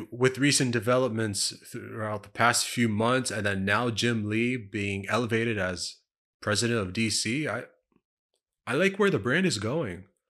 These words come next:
you know, and with the D C U film reboot series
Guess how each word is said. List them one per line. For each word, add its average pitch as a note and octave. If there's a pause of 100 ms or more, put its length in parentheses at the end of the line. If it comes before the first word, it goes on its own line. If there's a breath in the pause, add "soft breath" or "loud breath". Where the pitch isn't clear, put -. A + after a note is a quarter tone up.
(560)
you G#2+
know, B2
and G#2 (440)
with B2
the B2
D C3+
C E3+
U C3+ (540)
film B2
reboot B2
series B2